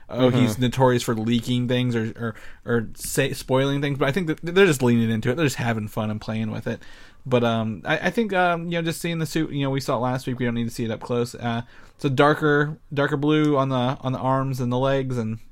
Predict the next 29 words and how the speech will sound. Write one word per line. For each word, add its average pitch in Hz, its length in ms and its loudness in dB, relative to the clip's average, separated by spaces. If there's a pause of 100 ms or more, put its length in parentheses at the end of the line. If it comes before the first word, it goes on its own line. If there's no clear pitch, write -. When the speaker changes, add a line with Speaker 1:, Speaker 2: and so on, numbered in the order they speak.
(240)
Speaker 1:
got 123 140 -4
the 123 60 -2
white 120 240 0 (300)
accents 131 400 -6
around 123 160 -2
the 117 60 -4
spider. 127 440 -2
Looks 127 180 -8
good. 147 240 0 (140)
I - 60 -8
mean, 117 140 -2
I 123 40 -4
think 127 160 -6
it's 123 100 -8
good. 123 240 -4 (1040)
Uh, 117 60 0 (100)
it's 113 100 -6
hard 175 140 4
to 170 40 0
believe 165 180 6
this 151 120 2
movie's 151 220 4
been 131 140 -2
filming 135 280 0
for, 127 120 0
like, 113 120 -2
three 123 240 2
months, 110 500 -2
though. 107 320 -4